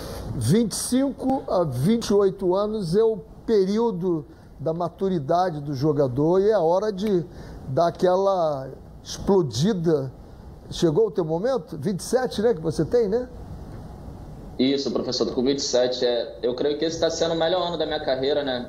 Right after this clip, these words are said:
Speaker 2: Individualmente, coletivamente. E isso daí tá sendo muito importante pra mim. É, como o senhor disse, eu tô vivendo o auge do meu momento.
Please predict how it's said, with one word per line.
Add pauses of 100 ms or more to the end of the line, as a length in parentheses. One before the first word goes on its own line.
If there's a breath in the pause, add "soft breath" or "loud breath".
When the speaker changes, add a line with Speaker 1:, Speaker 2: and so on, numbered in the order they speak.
(140)
Speaker 2:
Individualmente,
coletivamente. (640)
E
isso
daí
tá
sendo
muito
importante
pra
mim. (340)
É,
como
o
senhor
disse,
eu
tô
vivendo
o
auge
do
meu
momento.